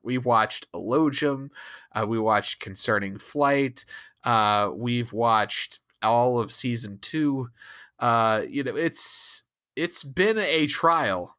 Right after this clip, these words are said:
and yet this is the one that finally defeated us. Like, legitimately, like, where we could not get there.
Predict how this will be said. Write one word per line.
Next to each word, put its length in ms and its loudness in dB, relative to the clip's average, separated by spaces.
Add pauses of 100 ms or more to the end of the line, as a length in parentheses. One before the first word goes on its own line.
(100)
and 220 -2
yet 320 -2
this 180 0
is 160 -2
the 100 4
one 240 0
that 160 -4
finally 340 2
defeated 500 -6
us. 320 -12 (600)
Like, 200 2
legitimately, 720 -2
like, 280 -6
where 120 -2
we 480 -6 (580)
could 480 2
not 600 0 (1300)
get 300 0
there. 280 -6